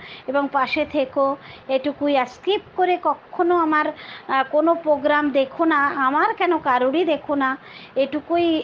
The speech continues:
এ, রিকোয়েস্ট। আর যারা পুরনো আছো, তারা তো আছোই। ভীষণ ভালো লাগে তোমাদের সাথে কথা বলে, ভীষণ ভালো লাগা, এক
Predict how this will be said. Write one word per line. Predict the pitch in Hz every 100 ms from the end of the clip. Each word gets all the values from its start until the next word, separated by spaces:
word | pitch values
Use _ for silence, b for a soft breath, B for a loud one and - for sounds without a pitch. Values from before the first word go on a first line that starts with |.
| -
এ, | 240 240
রিকোয়েস্ট। | 269 262 320 330 330 - - - B B B
আর | - 226 220 220 208
যারা | 233 220
পুরনো | 214 254 254 269 277
আছো, | 262 262 - 349
তারা | 415 285 277
তো | 277
আছোই। | 247 240 - 277 277 269 B B B
ভীষণ | 254 277 - 311 311
ভালো | 294 277 277
লাগে | 285 269 285
তোমাদের | 285 269 254 262
সাথে | - 262 262
কথা | 262 247 254
বলে, | 240 254 240 247 B B B -
ভীষণ | 175 - 302 302
ভালো | 269 269 269
লাগা, | 269 262 262
এক | 262